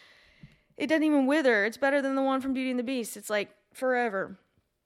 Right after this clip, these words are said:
Um, and I just thank you for listening. Um, oh, one more thing. So prophetic words. I know that, like, in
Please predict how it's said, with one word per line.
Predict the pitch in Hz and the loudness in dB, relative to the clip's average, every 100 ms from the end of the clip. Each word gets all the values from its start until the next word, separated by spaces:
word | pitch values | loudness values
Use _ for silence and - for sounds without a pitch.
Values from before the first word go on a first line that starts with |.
| _ _ _ _ _ _ - | _ _ _ _ _ _ -10
Um, | 233 208 196 214 233 - | -6 -4 -6 -10 -12 -8
and | 233 | -6
I | 247 | -4
just | 277 254 | -4 -6
thank | - 269 262 - | -6 -6 -6 -6
you | 220 185 175 202 - | -8 -6 -8 -12 -18
for | - 262 240 220 | -10 -4 -2 -2
listening. | 226 285 - 339 330 330 320 - | 0 0 0 -2 -2 -2 -4 -4
Um, | 254 233 214 208 - _ _ _ | -2 -2 -6 -10 -16 _ _ _
oh, | 285 277 | 2 2
one | 277 262 | 4 2
more | 262 262 | 2 0
thing. | 262 208 214 | -2 -6 0
So | 262 | 0
prophetic | - 254 - 277 269 - | 2 -2 0 -2 -2 -2
words. | 226 208 196 226 | -2 -2 -2 -2
I | |
know | 233 240 233 | -2 -2 -2
that, | 208 202 - | -2 -4 -6
like, | 220 202 | -10 -8
in | 220 208 208 208 | -10 -10 -10 -12